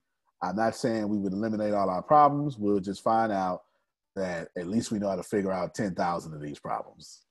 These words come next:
Let's go find some new ones. That's how you launch. That's what you do. There's no other way. For America, India, and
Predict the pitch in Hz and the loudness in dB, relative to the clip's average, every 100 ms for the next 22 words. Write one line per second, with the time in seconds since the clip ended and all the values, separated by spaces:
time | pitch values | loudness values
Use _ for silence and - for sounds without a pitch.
0 | - 90 101 92 95 85 80 80 78 73 | -14 -6 -4 -2 -2 -2 -4 -8 -6 -8
1 | 76 - - - _ _ _ _ _ _ | -10 -14 -18 -20 _ _ _ _ _ _
2 | _ _ _ - 110 117 - 117 95 87 | _ _ _ 2 6 8 8 6 6 4
3 | 76 92 - - _ _ _ _ _ _ | 0 -8 -12 -16 _ _ _ _ _ _
4 | _ - 101 - 98 82 76 - - _ | _ 2 4 4 2 0 -4 -8 -14 _
5 | _ _ _ - - 92 90 - 104 104 | _ _ _ -20 -4 0 2 4 8 8
6 | 98 92 82 - _ _ _ _ _ _ | 8 6 2 0 _ _ _ _ _ _
7 | _ - - 120 104 87 90 113 123 123 | _ -20 2 6 8 6 4 6 8 10
8 | 120 123 107 107 _ _ _ - 117 117 | 8 8 6 4 _ _ _ 4 6 8
9 | 107 104 101 98 - _ - 85 85 80 | 10 10 8 4 -2 _ -6 -4 -4 -6
10 | 78 78 76 76 76 76 | -6 -8 -8 -8 -10 -10